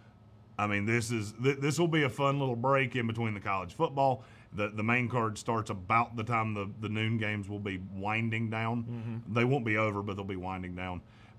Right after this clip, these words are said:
Speaker 1: Um, I, I highly recommend, uh, you know, come down to Fat Cats in, in South Asheville,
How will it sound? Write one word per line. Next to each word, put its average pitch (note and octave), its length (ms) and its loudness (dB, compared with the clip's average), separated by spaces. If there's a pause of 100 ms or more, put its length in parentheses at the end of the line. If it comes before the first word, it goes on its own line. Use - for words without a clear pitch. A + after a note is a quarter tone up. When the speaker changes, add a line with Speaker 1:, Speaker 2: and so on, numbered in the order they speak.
(140)
Speaker 1:
Um, F2 640 -2
I, G#2 300 2
I F#2 40 4
highly B2 380 6
recommend, A2+ 720 0 (340)
uh, E2 60 -4
you F#2 80 -2
know, F#2 80 -2
come C3+ 180 2
down C3+ 160 4
to A#2+ 60 -2
Fat A#2+ 260 0
Cats A2+ 280 -2
in, G2+ 180 -6
in G2+ 100 -4
South G#2+ 280 -2
Asheville, G2+ 460 -4